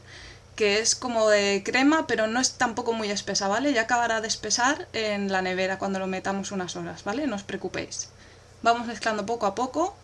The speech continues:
Y aprovecho para explicaros que si tenéis Thermomix, podéis hacerlo también en la Thermomix, ¿vale? Las avellanas las picáis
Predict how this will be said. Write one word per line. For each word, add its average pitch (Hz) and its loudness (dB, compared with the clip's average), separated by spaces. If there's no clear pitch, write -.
Y 254 2
aprovecho 240 2
para 269 2
explicaros 208 0
que 269 -2
si 277 0
tenéis 208 -2
Thermomix, 254 0
podéis 208 0
hacerlo 247 -2
también 214 -4
en 240 2
la 233 2
Thermomix, 196 -2
¿vale? 269 0
Las 208 -2
avellanas 208 4
las 202 0
picáis 220 2